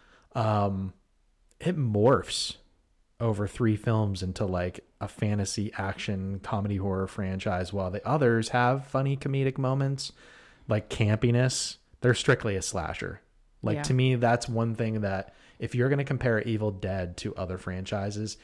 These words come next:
Speaker 1: it is so much more than just horror.
Speaker 2: Yeah, I mean, you have the Evil Dead. It has a lot more room to breathe in terms of storytelling,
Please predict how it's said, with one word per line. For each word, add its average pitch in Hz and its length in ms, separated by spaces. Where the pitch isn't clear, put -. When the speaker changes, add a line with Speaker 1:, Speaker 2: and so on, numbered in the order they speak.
Speaker 1:
it 110 140
is 92 100
so 104 400
much 92 240
more 85 180
than 80 140
just - 180
horror. - 340
Speaker 2:
Yeah, 156 360
I 175 80
mean, 180 360
you 185 160
have 202 140
the 196 80
Evil 165 220
Dead. 170 260
It - 260
has 196 160
a 185 80
lot 160 220
more 160 200
room 143 240
to 139 100
breathe 135 400
in 135 100
terms 143 280
of 131 80
storytelling, 131 840